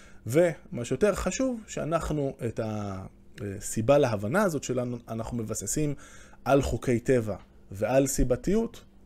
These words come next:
בדיוק הדברים שהכלם כופרים בהם. בכל עת מאותם עיתות,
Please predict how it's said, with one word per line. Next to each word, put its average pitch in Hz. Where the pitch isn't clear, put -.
בדיוק 139
הדברים 170
שהכלם 123
כופרים 107
בהם. -
בכל 190
עת 185
מאותם 151
עיתות, -